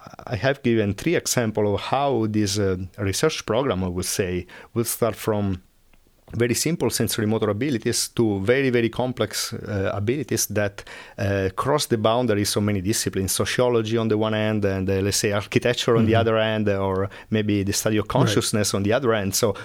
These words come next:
Speaker 2: And you,
Speaker 1: course,
Speaker 2: and you have even integrated it in your own career planning.
Speaker 1: Yeah, of course. <laughs>
Speaker 2: <laughs> So the last thing, the very last question then is, uh, prediction. So if, if we come back then five years from now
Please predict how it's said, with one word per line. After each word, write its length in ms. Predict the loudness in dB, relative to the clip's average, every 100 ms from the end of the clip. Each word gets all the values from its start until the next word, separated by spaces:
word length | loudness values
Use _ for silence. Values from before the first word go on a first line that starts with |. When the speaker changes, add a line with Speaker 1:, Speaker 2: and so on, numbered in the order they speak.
| -2
Speaker 2:
And 100 | 0
you, 60 |
Speaker 1:
course, 180 | 2 2
Speaker 2:
and 120 | 2
you 80 | 2
have 120 | 2 0
even 220 | 0 0
integrated 600 | 0 0 0 0 -2 -4
it 120 | -4
in 80 | -2
your 180 | 0 0
own 140 | 0
career 500 | 0 -2 0 -2 -4 -4
planning. 360 | -4 -4 -8 -14 -20 -2
Speaker 1:
Yeah, 160 | 2 2
of 140 | 2
course. 320 | 0 0 2
<laughs> 0 |
Speaker 2:
<laughs> 1040 | 6 8 8 6 4 2 -2 -6 -6 -6 -2
So 100 | 0
the 120 | 4
last 260 | 4 4 2
thing, 140 | -2
the 100 | 0
very 160 | 2 2
last 240 | 0 -2
question 320 | 0 0 0
then 160 | -2 0
is, 240 | -2 -2
uh, 140 | 0 0
prediction. 500 | 0 -2 -2 -4 -2
So 220 | 0 0
if, 80 | -2 -8 -20 -20 -20 -4
if 200 | -2 0
we 120 | -2
come 220 | 0 0
back 220 | 2 0 0
then 240 | 0 0
five 280 | 0 0 0
years 280 | -2 -2 0
from 120 | 0
now 320 | 0 0 -4